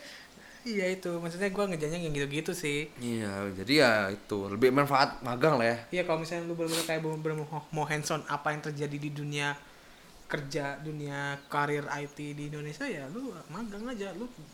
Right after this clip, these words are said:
Speaker 1: akan tahu bagaimana belibetnya di sana, kompleksitas dan lalalilinya lah.
Speaker 2: Iya, apa yang lu ternyata, "Oh sih gua nggak dapetin ini di kampus
Speaker 1: Iya,
Speaker 2: sih."
Speaker 1: yang akhirnya lu menyadari, oh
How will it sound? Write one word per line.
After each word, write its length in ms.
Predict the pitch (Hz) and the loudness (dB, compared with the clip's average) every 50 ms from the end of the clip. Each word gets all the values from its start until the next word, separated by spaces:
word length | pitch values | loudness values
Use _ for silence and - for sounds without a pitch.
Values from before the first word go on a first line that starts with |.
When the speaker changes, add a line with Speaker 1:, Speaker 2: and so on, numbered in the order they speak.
| - - - - - | -20 -20 -20 -16 -14
Speaker 1:
akan 220 | 135 - 147 139 | -12 -10 -10 -12
tahu 240 | 135 - 226 233 175 143 - - - - - - - - - - - - - | -10 -10 -10 -8 -8 -10 -12 -14 -14 -14 -14 -16 -16 -14 -14 -14 -14 -12 -8
bagaimana 720 | 165 143 143 143 147 147 143 139 139 143 139 139 143 143 143 - - - - - - - - | -6 -6 -4 -4 -4 -4 -4 -4 -4 -4 -4 -4 -4 -4 -6 -8 -14 -20 -20 -20 -20 -16 -8
belibetnya 600 | 151 160 156 147 143 147 147 - 143 143 139 139 | -4 -2 -2 0 -2 -4 -4 -4 -6 -6 -6 -6
di 120 | 139 139 | -6 -8
sana, 720 | 135 - 147 139 139 139 139 135 135 135 135 135 135 131 135 | -8 -8 -8 -8 -8 -8 -10 -10 -10 -8 -8 -8 -8 -10 -8
kompleksitas 1200 | - 131 131 135 135 131 135 - - - 139 - - - 135 135 135 135 139 135 - - - - - - - - - | -10 -10 -10 -10 -10 -12 -12 -12 -12 -16 -16 -16 -14 -10 -8 -6 -6 -6 -6 -8 -10 -14 -16 -18 -20 -20 -20 -16 -14
dan 160 | 147 131 135 | -12 -12 -10
lalalilinya 800 | 131 127 131 131 127 135 135 135 131 131 139 156 170 185 190 175 | -10 -8 -8 -6 -6 -6 -8 -8 -8 -10 -10 -10 -10 -8 -8 -8
lah. 120 | 143 120 110 - - - - | -8 -10 -10 -16 -20 -20 -16
Speaker 2:
Iya, 260 | 104 92 90 87 87 92 | -12 -8 -4 0 0 0
apa 140 | - - | 4 6
yang 180 | 120 113 117 117 | 6 6 6 4
lu 80 | 120 117 | 2 0
ternyata, 400 | 117 113 117 113 104 120 120 123 | 2 2 2 2 2 2 0 0
"Oh 80 | 127 | -4
sih 100 | 123 135 | -4 -2
gua 220 | 123 131 147 143 127 | 2 4 4 6 6
nggak 160 | 120 113 110 | 6 4 4
dapetin 260 | - - - 117 110 | 2 0 -4 -4 -2
ini 220 | 117 120 123 127 | -2 -2 0 0
di 100 | 123 117 107 | -2 -2 0
kampus 360 | - 101 104 113 113 - 190 | 0 0 0 0 -2 2 4
Speaker 1:
Iya, 260 | 202 196 196 202 196 | 4 6 6 6 6
Speaker 2:
sih." 140 | 170 160 151 | 4 4 4
Speaker 1:
yang 80 | 151 147 | 2 2
akhirnya 340 | 147 147 151 165 190 202 190 | 2 2 2 2 2 2 2
lu 180 | 190 190 175 - - | 0 -2 -2 -4 -6
menyadari, 560 | 147 147 147 143 139 143 143 143 165 170 170 - | -8 -6 -4 -4 -4 -4 -2 -2 -2 -2 -2 -4
oh 380 | 131 131 135 143 160 180 180 | -6 -6 -4 -4 -4 -6 -6